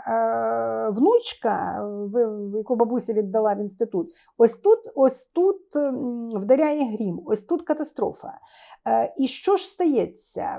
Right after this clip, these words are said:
М, виглядає, що ця, е, дівчина, яка вчилася в інституті, е,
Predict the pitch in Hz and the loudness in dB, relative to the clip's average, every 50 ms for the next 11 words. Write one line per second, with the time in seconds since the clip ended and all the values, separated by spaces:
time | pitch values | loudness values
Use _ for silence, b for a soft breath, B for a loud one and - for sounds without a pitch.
0 | 190 - 285 254 233 - 208 208 202 208 214 254 269 262 339 403 440 427 392 - | -12 -12 -12 -12 -10 -10 -8 -4 -4 -4 -2 -2 -2 0 0 0 0 0 -2 -4
1 | - - - - 285 285 285 285 277 277 - - 285 285 294 302 302 285 247 - | -6 -14 -14 -8 -6 -4 -4 -4 -6 -8 -8 -6 -6 -4 -4 -4 -2 -2 -2 -2
2 | - 226 226 226 220 202 208 220 202 - - 294 320 311 262 220 208 247 240 - | 0 0 2 2 0 -2 -4 -8 -10 -10 -8 -8 -6 -4 -4 -2 -2 -2 -4 -4
3 | - - - 302 269 202 185 - - 202 196 214 220 185 - - 226 214 - - | -4 -4 -4 -2 -2 -4 -4 -4 -6 -6 -4 -4 -6 -8 -2 -4 -4 -4 -2 -6
4 | 165 - - _ - 254 294 359 415 403 b b b b b b b b b b | -8 -8 -8 _ -8 -6 -6 -6 -6 -10 b b b b b b b b b b
5 | b b b - - 247 | b b b -6 -4 -2